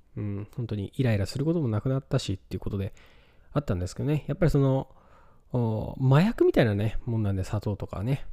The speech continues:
うん。だからやめれば禁断症状が出るものってあるんで、多少の努力っていうのはね、やっぱり必要かなって思います。ただ、まあね、一気にね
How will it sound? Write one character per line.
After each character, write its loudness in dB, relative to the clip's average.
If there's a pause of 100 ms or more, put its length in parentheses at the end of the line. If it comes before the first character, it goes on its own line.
(120)
う -6
ん。 -4 (220)
だ -2
か 0
ら -2
や 0
め 4
れ 6
ば 2
禁 2
断 4
症 0
状 2
が 2
出 2
る 2
も 0
の -2
っ -6
て -8
あ 0
る 0
ん -2
で、 2 (420)
多 4
少 2
の 4
努 10
力 6
っ -6
て -2
い 2
う 2
の 2
は 2
ね、 0
や 0
っ -2
ぱ 0
り -2 (420)
必 -4
要 2
か 0
な 2
っ -4
て -2
思 -2
い -6
ま -6
す。 -14 (100)
た -2
だ、 2 (920)
ま 4
あ 6
ね、 4
一 6
気 6
に 10
ね 2